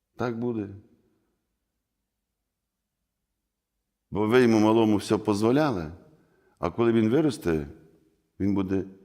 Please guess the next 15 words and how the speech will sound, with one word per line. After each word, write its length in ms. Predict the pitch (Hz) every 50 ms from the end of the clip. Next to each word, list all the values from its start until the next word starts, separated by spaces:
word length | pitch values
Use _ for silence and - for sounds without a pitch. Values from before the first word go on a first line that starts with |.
| _ -
ви 120 | 92 101
будете 400 | 101 98 95 92 90 - - 90
йому 260 | 87 90 90 90 87
заважати. 600 | 80 76 85 78 80 80 80 85 76 69 - - - - - _ _ _ _ _ _ _ _ _ _ _ _ _ _ _ _ _ _ _ _ _ _ _ _ _ _ _ _ _ _ _ _ _ _
Чи 120 | - 92 85
це 140 | - 90
буде 200 | 78 76 73 71
хлопчик, 500 | 71 - - 104 113 113 - - - - _ _ _ _ _ _ _ _ _ _ _ _ _ _ _ _ _ _ _ _ _ _ _
чи 120 | - 80
це 180 | 73 - - 73
буде 280 | 71 71 69 65 67
дівчинка, 760 | 65 65 78 92 107 - - - - _ _ - - - _ _ _ _ _ _ _ _ _ _ _ _ _ _ _ _ _ _ _ _ _ _ _ _ _ _ _ _ _ _ _ _ _ _ _ _ _ _ _
ви 200 | - 78 92 92
будете 580 | 82 87 92 95 95 92 92 95 95 92 87 90 - _ _ -
їм, 520 | - 78 80 82 85 82 82 85 85 82